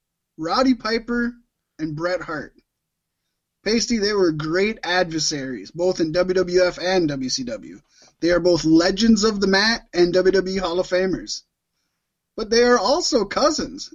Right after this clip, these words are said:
and believe it or not, by blood. <laughs> They grew up together in Calgary, Alberta, Canada, despite the, uh, very Scottish theme of Rowdy Roddy Piper,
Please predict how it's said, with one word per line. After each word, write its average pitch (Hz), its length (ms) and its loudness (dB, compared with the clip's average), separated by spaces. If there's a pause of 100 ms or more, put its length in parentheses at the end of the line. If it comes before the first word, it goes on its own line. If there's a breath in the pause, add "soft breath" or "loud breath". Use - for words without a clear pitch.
and 226 160 2
believe 214 260 2
it 233 60 2
or 214 100 4
not, 208 340 0
by 170 260 0
blood. 226 720 0
<laughs> 220 40 -4 (1400 loud breath)
They 269 160 2
grew 262 200 2
up - 120 -4
together 202 400 -2
in 175 100 -4
Calgary, 202 480 -4
Alberta, 190 400 0
Canada, 175 640 -4 (140)
despite 196 580 -4
the, 180 200 -2
uh, 156 160 -4
very 165 340 -2
Scottish 175 840 -4
theme 165 500 0
of 135 400 -10
Rowdy 143 440 -4
Roddy 139 360 -4
Piper, 143 520 -10